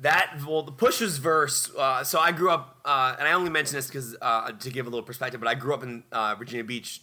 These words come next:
Newport News area, which is where Clips is from. So Clips was Pusha and Malice, which were two rappers.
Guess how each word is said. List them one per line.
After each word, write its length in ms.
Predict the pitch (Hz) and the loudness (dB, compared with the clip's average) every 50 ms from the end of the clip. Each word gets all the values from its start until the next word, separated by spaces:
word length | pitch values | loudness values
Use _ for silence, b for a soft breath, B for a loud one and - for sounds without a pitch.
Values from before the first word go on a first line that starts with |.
| _ - | _ -12
Newport 280 | 135 131 127 127 120 120 | -12 -10 -8 -8 -8 -8
News 180 | 123 113 113 | -6 -6 -4
area, 340 | 117 110 107 107 104 101 107 - | -4 -2 -2 -2 -4 -6 -8 -8
which 160 | 123 113 113 | -10 -10 -10
is 80 | 107 110 | -8 -8
where 100 | 113 110 | -8 -6
Clips 300 | - - 147 143 - 127 | -4 -2 -4 -4 -4 -6
is 120 | 117 - | -6 -4
from. 280 | - 123 110 101 98 98 | -4 -2 -4 -4 -6 -6
So 140 | - 117 | -8 -10
Clips 340 | - - - 165 - - - | -8 -6 -4 -4 -4 -4 -6
was 160 | 135 123 123 | -6 -8 -8
Pusha 400 | - - - 156 143 - 147 131 | -8 -6 -4 -4 -4 -2 -4 -4
and 120 | 123 120 117 | -4 -4 -4
Malice, 640 | 113 110 107 104 101 98 98 - - - - - - | -2 -2 -2 -4 -6 -8 -10 -8 -8 -8 -8 -8 -10
which 120 | - 123 - | -12 -14 -12
were 60 | 120 | -10
two 180 | 113 - 151 143 | -8 -6 -4 -2
rappers. 520 | 123 110 104 101 - - 101 98 95 - | 0 0 0 0 -2 -6 -8 -8 -10 -12